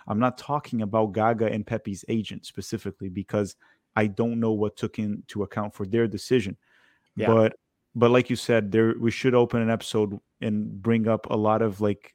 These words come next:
Speaker 1: transfers and things that happen with American players and maybe ask the question is, are the American agents here doing a good job or not?
Speaker 2: Yeah, that's a whole nother podcast maybe, uh, for another time. But before we continue, Tack, do you want to read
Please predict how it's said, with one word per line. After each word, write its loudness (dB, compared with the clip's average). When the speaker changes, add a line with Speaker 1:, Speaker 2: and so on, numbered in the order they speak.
Speaker 1:
transfers -2
and -4
things -4
that -2
happen 0
with -4
American -2
players -2
and -2
maybe 2
ask 0
the -8
question -2
is, -4
are 2
the 0
American 0
agents -4
here -4
doing -4
a -2
good -2
job -2
or -6
not? -6
Speaker 2:
Yeah, 4
that's 2
a 2
whole 6
nother 0
podcast -8
maybe, -10
uh, -4
for -8
another -2
time. 0
But 0
before 4
we 4
continue, 0
Tack, -6
do -4
you 0
want 0
to -8
read -2